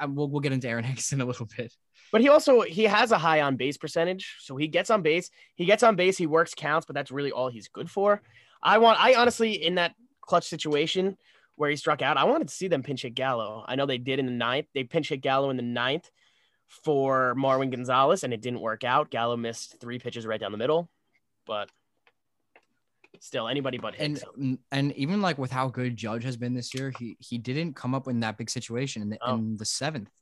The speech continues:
Speaker 1: Um, with, uh, was it bases loaded?
Speaker 2: Yeah, he had bases
Speaker 1: Yeah,
Speaker 2: loaded.
Speaker 1: bases loaded, two outs, and, um, he didn't come through. Can't expect him to come through every time, but there you have to come through.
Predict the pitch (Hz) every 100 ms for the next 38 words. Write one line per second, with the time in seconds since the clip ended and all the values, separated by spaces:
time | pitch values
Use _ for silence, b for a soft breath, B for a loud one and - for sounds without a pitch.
0 | _ _ _ - 110 104 104 104 104 110
1 | _ _ _ _ _ _ _ - 123 113
2 | _ _ - 117 110 110 107 104 120 143
3 | - 117 - 135 120 78 110 135 147 143
4 | _ _ - 151 151 120 127 131 123 107
5 | 123 123 127 123 120 120 123 120 107 107
6 | 113 - 127 113 110 110 107 - _ 110
7 | 104 104 101 107 _ _ _ _ - 120
8 | 120 120 117 113 107 110 - _ _ _
9 | _ _ 156 165 165 147 151 139 139 139
10 | 127 123 117 113 110 85 _ - - 117
11 | 110 123 120 110 104 101 - 98 92 95